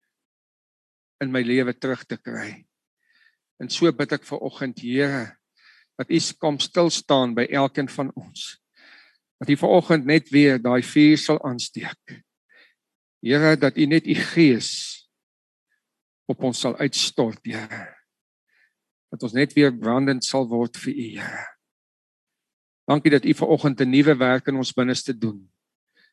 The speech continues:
Dankie dat U vanoggend kom heel maak, dat U kom nuut maak.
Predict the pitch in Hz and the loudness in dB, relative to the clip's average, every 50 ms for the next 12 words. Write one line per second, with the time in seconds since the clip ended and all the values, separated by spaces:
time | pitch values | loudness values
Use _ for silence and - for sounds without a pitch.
0 | _ _ _ _ _ _ 139 143 - 160 - 156 147 - - - - 151 - 156 | _ _ _ _ _ _ -4 2 2 2 4 4 0 0 0 0 0 0 0 0
1 | 143 - _ 147 139 135 123 120 131 139 143 139 131 127 120 113 110 107 107 - | -2 -2 _ 0 0 0 2 2 4 4 4 4 2 2 0 -2 -2 -4 -6 -6
2 | 120 113 - 131 - - 135 131 123 120 135 147 143 - 117 113 113 107 98 - | -8 -6 -4 -6 -4 -4 -4 -4 -2 0 0 -2 -2 -2 -8 -10 -8 -10 -12 -16
3 | - _ _ _ | -20 _ _ _